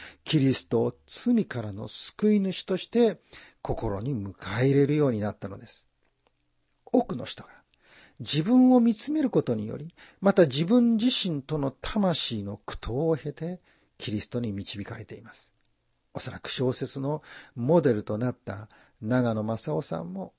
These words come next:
そうした経緯を経て信仰に導かれたことでしょう。キリストは今、あなたの心の奥底で、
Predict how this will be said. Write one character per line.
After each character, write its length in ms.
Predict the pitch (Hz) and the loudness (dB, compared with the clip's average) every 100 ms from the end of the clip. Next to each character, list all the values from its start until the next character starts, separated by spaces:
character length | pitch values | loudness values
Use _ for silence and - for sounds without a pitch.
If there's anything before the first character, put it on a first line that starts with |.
| _ - | _ -14
そ 240 | - 143 | -10 -8
う 80 | - | -8
し 120 | - | -8
た 260 | - 196 156 _ _ | -6 -6 -6 _ _
経 260 | - 147 127 | -4 0 2
緯 140 | 104 | 0
を 80 | 104 | -6
経 140 | 101 113 | -12 -12
て 400 | - 139 139 - _ _ | -8 -6 -6 -8 _ _
信 340 | - - 117 | -8 -4 -4
仰 220 | 104 113 113 | -4 -2 -2
に 100 | 113 | -2
導 380 | 117 - 139 | -4 -6 -8
か 100 | - | -6
れ 80 | 226 | -6
た 120 | 214 | -6
こ 100 | 160 | -6
と 100 | - | -8
で 80 | 107 | -10
し 140 | - 139 | -10 -12
ょ 120 | - | -16
う。 60 | _ _ _ _ _ _ _ _ _ _ | _ _ _ _ _ _ _ _ _ _
キ 180 | - 113 | -6 -4
リ 80 | 107 | -4
ス 140 | - | -6
ト 80 | 98 | -8
は 160 | 95 | -8
今、 300 | 104 101 98 _ _ _ _ _ _ _ _ | -8 -8 -12 _ _ _ _ _ _ _ _
あ 100 | - | -12
な 100 | 101 | -10
た 140 | - 110 | -10 -8
の 140 | 123 | -8
心 420 | - - - 240 | -8 -4 4 6
の 80 | 208 | 6
奥 160 | 185 - | 4 0
底 240 | 170 147 | -2 -4
で、 160 | 156 | -8